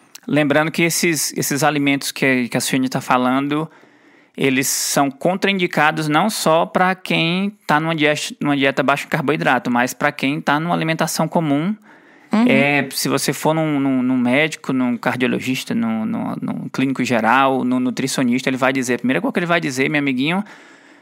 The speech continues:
Speaker 1: corte esses tipos de alimento da sua alimentação, porque isso aí tá te fazendo mal. Então, não só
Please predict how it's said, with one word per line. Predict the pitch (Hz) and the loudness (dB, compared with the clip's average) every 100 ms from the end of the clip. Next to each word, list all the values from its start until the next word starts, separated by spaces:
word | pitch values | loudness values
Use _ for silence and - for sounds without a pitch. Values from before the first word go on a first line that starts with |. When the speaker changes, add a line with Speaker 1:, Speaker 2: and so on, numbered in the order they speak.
| _ - | _ -2
Speaker 1:
corte | 143 151 - 175 | 2 2 0 -2
esses | - 175 | -2 -2
tipos | 165 160 | -2 0
de | 160 | 0
alimento | 156 151 147 | 2 0 0
da | 147 | -2
sua | - | 0
alimentação, | 147 143 139 139 - 131 143 | 0 2 2 0 2 0 2
porque | 165 165 - 156 | 0 -4 0 0
isso | 143 139 | 0 0
aí | 131 | 0
tá | 143 | -2
te | - | 0
fazendo | 156 147 170 | 0 0 0
mal. | 139 123 | 2 2
Então, | 131 135 156 - - _ _ _ _ _ _ | 2 0 0 -8 -20 _ _ _ _ _ _
não | - 131 139 | -4 0 0
só | 156 - 143 147 156 | 0 2 4 4 2